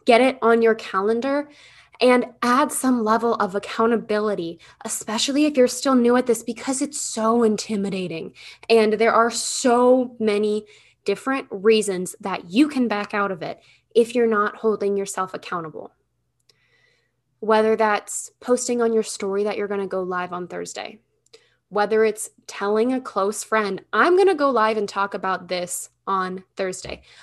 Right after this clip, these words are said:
Whatever level of accountability that is going to work for you and that is going to help you push through those butterflies, that is going to help you get through your video and not back out because of the intimidation factor.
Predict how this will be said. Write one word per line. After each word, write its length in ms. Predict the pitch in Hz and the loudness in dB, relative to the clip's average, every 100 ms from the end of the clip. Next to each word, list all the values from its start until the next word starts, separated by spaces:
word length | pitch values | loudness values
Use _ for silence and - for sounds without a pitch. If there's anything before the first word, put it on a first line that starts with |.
| _ - | _ -2
Whatever 340 | 214 254 370 | 2 2 2
level 360 | 320 294 294 277 | 2 2 2 0
of 140 | 208 | 0
accountability 920 | 208 - 220 254 208 196 196 190 190 | -4 -2 -2 0 -2 -4 -4 -4 -6
that 180 | 185 196 | -6 -6
is 140 | 190 185 | -8 -6
going 300 | 208 208 220 | -4 -2 -4
to 160 | 240 | -4
work 320 | 202 185 220 220 | -4 0 0 -2
for 220 | - 240 | -2 -2
you 500 | 190 196 196 277 302 - - - | 0 0 2 0 -4 -16 -20 -2
and 180 | 247 254 | 2 4
that 100 | 233 | 2
is 180 | 196 | 0
going 340 | 196 226 254 269 | 2 2 2 0
to 140 | 247 | -4
help 420 | 208 - 233 240 | -6 -2 -2 -2
you 140 | 220 226 | -6 -6
push 640 | - - - 247 262 - - | -10 -18 -2 0 0 -4 -16
through 400 | - - 254 269 | -20 -4 -2 0
those 240 | 254 240 196 | 2 0 0
butterflies, 960 | - 202 220 220 185 175 - - - _ - - - _ | -2 0 0 -2 -4 -4 -8 -18 -20 _ -20 -20 -20 _
that 100 | 233 | 2
is 160 | 226 226 | 2 2
going 300 | 262 262 254 | 0 0 0
to 160 | 240 | -4
help 400 | 220 240 262 - | -2 0 0 -2
you 300 | 208 185 170 _ _ 190 | -2 -2 -4 _ _ -16
get 480 | - 226 269 262 - | 0 2 2 -4 -18
through 500 | - - 247 247 247 | -14 -2 0 2 0
your 220 | 214 220 202 | 2 2 4
video 480 | 208 208 202 185 | 0 2 0 0
and 280 | 208 220 202 | -2 -2 -2
not 300 | 208 269 - | 0 0 -2
back 280 | 220 208 - | -4 -4 -4
out 340 | 190 175 - | -2 -2 -4
because 360 | - 196 226 220 | -14 -8 -8 -6
of 120 | 196 | -6
the 140 | 208 196 | -4 -4
intimidation 680 | 185 226 202 190 185 185 185 | -4 -6 -6 -4 -6 -10 -10
factor. 480 | 180 180 - - | -10 -10 -12 -14